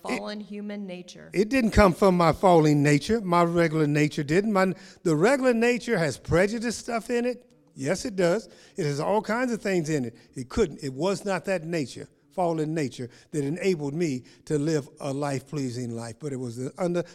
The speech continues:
Speaker 2: the authority and the power of the Holy Spirit.
Speaker 1: Mm-hmm.
Speaker 2: All right?
Speaker 1: It has come because we walk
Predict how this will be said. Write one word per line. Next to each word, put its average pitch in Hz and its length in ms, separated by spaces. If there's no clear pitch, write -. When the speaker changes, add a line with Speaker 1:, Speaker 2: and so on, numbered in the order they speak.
Speaker 2:
the 135 120
authority 165 500
and 135 140
the 117 60
power 160 420
of 147 120
the 143 100
Holy 139 240
Spirit. 107 440
Speaker 1:
Mm-hmm. 190 400
Speaker 2:
All 127 80
right? 165 240
Speaker 1:
It 196 180
has 220 280
come 214 520
because 185 460
we 208 140
walk 196 560